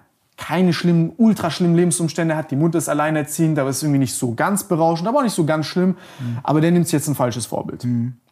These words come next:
Speaker 1: Der kann diesen Fehler ein, zwei Mal machen.
Speaker 2: Mhm.
Speaker 1: Das kostet ihn dann aber Kopf und Kragen.
Speaker 2: Na, du hast super Ansichten auch. Was ich mich eigentlich gefragt habe bei deiner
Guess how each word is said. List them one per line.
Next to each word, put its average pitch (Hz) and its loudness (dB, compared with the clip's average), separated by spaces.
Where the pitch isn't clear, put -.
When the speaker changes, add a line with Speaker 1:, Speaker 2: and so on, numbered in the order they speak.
Speaker 1:
Der 147 -6
kann 147 0
diesen 143 2
Fehler 139 2
ein, 123 -4
zwei 135 -4
Mal 127 0
machen. 185 -4
Speaker 2:
Mhm. 113 -2
Speaker 1:
Das 117 -8
kostet - -6
ihn 156 0
dann 147 -2
aber 147 -2
Kopf 147 -8
und 151 -6
Kragen. 78 -4
Speaker 2:
Na, 151 -2
du 175 2
hast 156 -2
super 156 -4
Ansichten 135 -6
auch. 135 -6
Was 123 -6
ich 190 -6
mich 165 -4
eigentlich 147 -4
gefragt 151 -6
habe 120 -6
bei 120 -2
deiner 113 -4